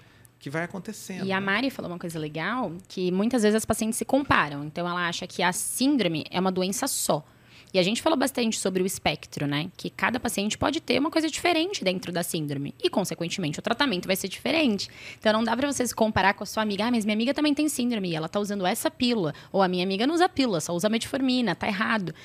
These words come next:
Speaker 2: Então, não é certo e errado. É entender que as coisas são dinâmicas e que as pessoas são individuais. E que é uma doença que tem muitas formas diferentes de se expressar. Mas voltando a falar de fertilidade, que muitas pacientes buscam o nosso podcast porque elas têm alguma dificuldade de engravidar e elas querem saber um pouco mais sobre o universo da reprodução humana,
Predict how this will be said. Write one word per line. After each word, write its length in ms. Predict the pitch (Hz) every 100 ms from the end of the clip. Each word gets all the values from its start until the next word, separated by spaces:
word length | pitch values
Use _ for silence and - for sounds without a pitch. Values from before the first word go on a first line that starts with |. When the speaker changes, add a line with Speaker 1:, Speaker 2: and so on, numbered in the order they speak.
| -
Speaker 2:
Então, 120 | - 214
não 100 | 247
é 80 |
certo 380 | - - 202 -
e 60 | 185
errado. 300 | 175 147 147
É 20 |
entender 380 | 160 165 202 185
que 80 | 208
as 60 |
coisas 220 | - 185
são 140 | 180 180
dinâmicas 600 | 165 156 151 190 247 233
e 40 |
que 80 | -
as 60 | -
pessoas 280 | 254 226 214
são 120 | 220
individuais. 760 | 226 220 220 277 277 185 - -
E 100 | 185
que 120 | 175 175
é 40 |
uma 120 | 180
doença 300 | 180 165 180
que 80 | -
tem 120 | 226
muitas 340 | 214 202 240 -
formas 260 | 185 208
diferentes 520 | 196 - 180 180 196
de 80 | 190
se 120 | -
expressar. 560 | 208 - 247 262 170 - - - - - - - - -
Mas 180 | 370
voltando 240 | 381 320 254
a 60 |
falar 180 | - 180
de 100 | 165
fertilidade, 680 | - - - 151 160 196 160
que 80 | -
muitas 240 | 175 180
pacientes 460 | - 175 180 - 160
buscam 400 | 175 247 - 160
o 40 |
nosso 220 | 151 151
podcast 640 | - 156 - 175 165 - - - -
porque 140 | 190 175
elas 120 | 160
têm 120 | 220
alguma 200 | 220 170
dificuldade 480 | 165 - 170 160 147
de 80 | 151
engravidar 460 | 139 135 151 175
e 40 | 147
elas 140 | 151
querem 200 | - 202
saber 220 | 196 170
um 80 | 160
pouco 200 | - -
mais 180 | 160 151
sobre 160 | 160 156
o 40 |
universo 320 | 151 143 -
da 80 | 151
reprodução 480 | 151 156 147 - 147
humana, 380 | 170 208 160